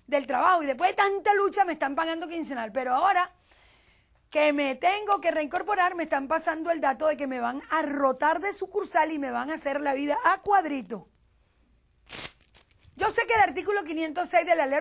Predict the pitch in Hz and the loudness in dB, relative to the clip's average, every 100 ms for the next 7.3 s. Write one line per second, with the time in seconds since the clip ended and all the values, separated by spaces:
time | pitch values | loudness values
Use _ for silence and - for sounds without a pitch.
0 | 320 311 302 320 254 254 320 311 262 214 | 0 -2 -2 -6 -4 -2 -2 0 -2 -2
1 | 214 233 330 440 415 339 349 - - _ | -4 -4 2 4 2 -2 -4 -10 -20 _
2 | 285 269 320 330 339 339 330 277 302 320 | -2 -2 -2 0 -2 0 -2 2 0 0
3 | - 320 269 240 - 392 440 403 381 - | 0 2 2 -2 0 0 2 0 -4 -8
4 | - - 302 320 330 392 403 330 339 - | -20 -4 -4 -2 -4 -2 0 0 -2 -4
5 | _ - 247 262 285 349 339 359 349 214 | _ -12 -10 -8 -6 -6 -2 -2 -2 -4
6 | 185 - _ _ 262 262 320 302 226 196 | -8 -18 _ _ -14 -8 -8 -8 -10 -12
7 | 170 208 | -14 -16